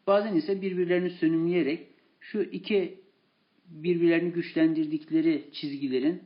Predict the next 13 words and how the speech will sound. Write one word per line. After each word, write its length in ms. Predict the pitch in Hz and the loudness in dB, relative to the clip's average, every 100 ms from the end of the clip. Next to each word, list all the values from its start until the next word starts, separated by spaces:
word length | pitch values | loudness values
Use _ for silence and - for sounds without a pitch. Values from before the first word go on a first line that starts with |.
| - | -4
arasında 600 | 151 151 - 165 165 165 | -2 -2 -2 0 0 -2
kalan 480 | 123 143 165 - 131 | -2 0 -2 -4 -2
gri 260 | 156 165 | 0 2
bölgelerdeki 840 | 151 151 151 151 147 147 147 - - | 2 2 4 4 4 2 -2 -4 -4
gibi 320 | 170 160 208 - _ _ | -2 -2 -4 -14 _ _
birbirlerini 480 | 185 180 165 151 170 | -4 0 0 2 0
sönümledikleri 880 | 175 160 151 143 123 117 127 156 196 - _ _ | 0 2 4 2 0 -4 -4 -2 -4 -10 _ _
su 200 | _ - | _ -4
yüzeyinde 440 | 196 165 156 143 185 | 0 2 2 2 0
hareketsiz 640 | 165 160 170 156 175 139 | -2 -2 -2 -4 -4 -4
duran 280 | 143 190 180 | -2 -2 0
bölgeler 460 | 147 131 127 120 | 0 2 0 0
görürüz. 500 | 107 107 95 - _ | -2 -4 -6 -10 _